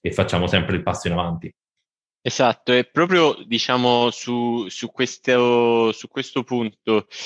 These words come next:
Speaker 2: quello che ci è, quello che ci è parso da, dalla nostra esperienza, lavorando quindi a contatto con queste società che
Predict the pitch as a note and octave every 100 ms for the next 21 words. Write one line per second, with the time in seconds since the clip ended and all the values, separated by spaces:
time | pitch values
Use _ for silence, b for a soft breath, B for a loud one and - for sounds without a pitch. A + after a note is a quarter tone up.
0 | B B C3+ D3+ C#3 B2 - A#2+ A#2 A#2
1 | A2+ A2+ A2+ A2+ - - B2+ B2+ B2 -
2 | B2 - B2 A2+ - - A2 G#2+ G#2+ G2+
3 | G2 G2+ G#2 G2+ G2 G2 G2+ G2+ G#2+ -
4 | A#2 - A2+ A2 A2+ G#2+ - - G#2+ -
5 | B B B A2 A2+ A#2+ B2 A#2 A#2 A2
6 | G#2+ - G2+ - A2+ - A#2 G#2+ G2+ A2+
7 | - A#2 A2 G#2 - G#2+ G#2 - B2 A#2
8 | - G#2 G2+